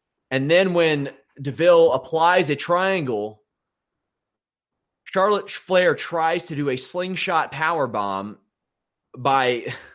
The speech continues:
<laughs> throwing Deville onto the top rope and then doing a sit-down powerbomb. But instead, she basically gives Sonya whiplash,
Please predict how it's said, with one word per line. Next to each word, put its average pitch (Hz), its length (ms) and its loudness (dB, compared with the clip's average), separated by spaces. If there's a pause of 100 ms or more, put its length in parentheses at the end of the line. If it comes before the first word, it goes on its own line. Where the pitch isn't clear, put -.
(100)
<laughs> - 380 -20
throwing 190 360 0
Deville 151 320 2
onto 160 260 -2
the 139 100 -6
top 147 360 0
rope 151 280 -2
and 123 240 -6
then 170 220 -2
doing 135 200 -4
a 117 60 -8
sit-down 117 380 -8
powerbomb. 113 440 -4
But 117 120 -6
instead, 160 480 0
she 151 100 -6
basically 135 480 -2
gives 135 400 -2
Sonya 135 340 -2
whiplash, 104 840 -2